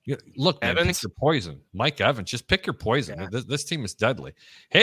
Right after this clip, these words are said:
Speaker 2: Yeah.
Speaker 1: hey, we, we, we got a viewer out there, but unfortunately, it says Facebook user because he didn't hit the accept on her.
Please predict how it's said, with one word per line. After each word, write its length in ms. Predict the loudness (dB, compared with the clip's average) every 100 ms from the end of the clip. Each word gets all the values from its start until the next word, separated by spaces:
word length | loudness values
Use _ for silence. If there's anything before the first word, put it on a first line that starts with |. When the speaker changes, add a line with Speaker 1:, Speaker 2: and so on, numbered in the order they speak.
| 8
Speaker 2:
Yeah. 60 |
Speaker 1:
hey, 260 | 10 8 8
we, 160 | 4 0 -6 -10 -2
we, 100 | -2 -2 -2
we 140 | 2
got 160 | 4 4
a 40 |
viewer 440 | 2 2 4 6
out 200 | 4 4 0
there, 180 | -4 -2
but 100 | -4
unfortunately, 840 | -2 -4 -4 -4 -4 -6 -2 -4 -4 _ _ _ _ _
it 100 | -10
says 300 | -4 -2 -2
Facebook 500 | -2 -2 -2 -2 -4
user 280 | -2 -6 -6
because 280 | -8 -6 -4
he 120 | -4
didn't 200 | -4 -4
hit 140 | -6 -6
the 100 | -10
accept 400 | -4 -2 -2 -2
on 120 |
her. 100 | -6